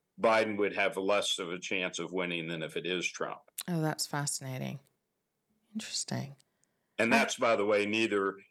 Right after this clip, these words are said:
Speaker 1: neither favoring nor disfavoring Biden, is just sort of pointing out you know, there are great concerns, particularly about his age.
Speaker 2: Right.
Speaker 1: Uh, and actually, Trump is not very far behind in ter-,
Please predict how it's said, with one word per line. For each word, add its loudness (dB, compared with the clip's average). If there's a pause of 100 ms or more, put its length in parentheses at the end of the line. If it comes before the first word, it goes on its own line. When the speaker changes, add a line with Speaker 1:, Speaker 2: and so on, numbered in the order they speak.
(140)
Speaker 1:
neither 0
favoring 0
nor 0
disfavoring 0 (720)
Biden, 4
is 0
just -2
sort 2
of 0
pointing 0
out 2 (680)
you 0
know, 2
there 2
are 0
great 2
concerns, -4
particularly 0
about 0
his -6
age. -4
Speaker 2:
Right. 0 (180)
Speaker 1:
Uh, -2
and 0 (220)
actually, 2
Trump 0
is -2
not 0
very 2
far 4
behind -2
in -6
ter-, -4